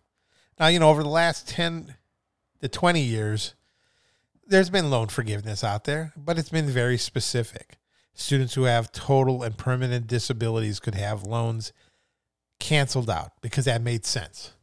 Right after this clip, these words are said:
They're probably, uh, more likely not to be able to get gainful employment type of positions due to their total and permanent disability.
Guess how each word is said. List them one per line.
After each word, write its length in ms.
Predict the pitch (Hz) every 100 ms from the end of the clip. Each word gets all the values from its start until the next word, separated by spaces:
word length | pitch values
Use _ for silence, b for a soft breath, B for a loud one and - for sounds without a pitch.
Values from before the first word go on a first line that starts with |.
| _ _ _ -
They're 100 | 104
probably, 840 | - 139 127 127 131 135 127 113 b b b b -
uh, 220 | 117 107
more 280 | 113 139 131
likely 600 | 139 147 147 131 127 110 -
not 240 | 127 123 -
to 60 |
be 160 | 127 120
able 200 | 120 120
to 120 | 131
get 420 | 123 175 - _
gainful 480 | - 127 120 - 117
employment 640 | 113 107 117 110 107 107
type 380 | - 101 104 95 - _ _ _ _
of 280 | - 101 104
positions 800 | - 120 180 - 101 98 98 - _ _ _ _ _ _ _ _ -
due 160 | 151 139
to 100 | 127
their 160 | 113
total 320 | - 127 117
and 100 | 110
permanent 440 | 104 110 110 104 101
disability. 720 | 98 - 95 92 92 87